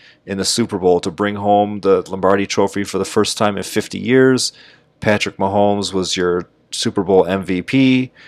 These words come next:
Um, questionable. I mean, it definitely could have gone to Damian Williams, but, uh, he's, the quarterback always gets the love. Um, it's, it's the first of many Super Bowl M V Ps for him. I, I, I think he's gonna win another one or two more.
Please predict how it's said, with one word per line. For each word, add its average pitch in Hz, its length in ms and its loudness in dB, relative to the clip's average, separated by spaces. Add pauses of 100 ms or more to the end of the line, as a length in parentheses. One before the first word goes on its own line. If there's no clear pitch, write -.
(400)
Um, 85 480 0 (400)
questionable. 120 720 6
I 98 60 -8
mean, 92 180 0
it 85 100 -10
definitely 98 300 2
could 101 140 2
have 92 100 0
gone 95 240 4
to 98 100 -2
Damian 95 360 0
Williams, 101 420 0
but, 87 240 4
uh, 90 320 6 (320)
he's, - 480 -6
the - 240 -10
quarterback 98 500 4
always 92 280 6
gets - 220 -2
the 110 120 0
love. 95 460 0 (220)
Um, 87 460 -2
it's, - 380 0
it's 131 220 0
the 139 100 2
first 135 260 6
of 98 100 -2
many 87 220 0
Super 82 220 -6
Bowl 80 180 0
M 80 80 -2
V 85 80 -6
Ps 82 240 -6
for 85 140 -6
him. 80 120 -4
I, 82 80 0
I, 82 280 -2
I - 20 -2
think 98 160 -4
he's 87 140 -10
gonna 78 180 -4
win 78 140 -4
another 78 260 -4
one 78 160 -6
or 73 80 -10
two 80 160 -10
more. 80 300 -10